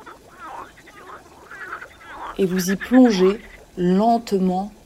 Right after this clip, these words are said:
la deuxième grenouille. À peine le bout de ses pattes dans l'eau, elle a assez de force et de courage pour plonger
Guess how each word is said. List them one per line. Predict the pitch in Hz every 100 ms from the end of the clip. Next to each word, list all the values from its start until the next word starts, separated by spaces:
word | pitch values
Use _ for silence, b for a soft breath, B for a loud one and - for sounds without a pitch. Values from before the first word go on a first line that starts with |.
| -
la | 170 151
deuxième | 175 175 190 185
grenouille. | 165 170 156 139 135 - - - - - - - B B B -
À | 180
peine | - - 254 233
le | 196
bout | 170 - 254
de | 269
ses | - 226
pattes | 220 202 202 -
dans | 180 175
l'eau, | 170 170 190 240 B B B B B B
elle | 185
a | 180
assez | 196 233
de | 202
force | 220 220
et | 202
de |
courage | - 202 208 -
pour | -
plonger | - 269 262 240 233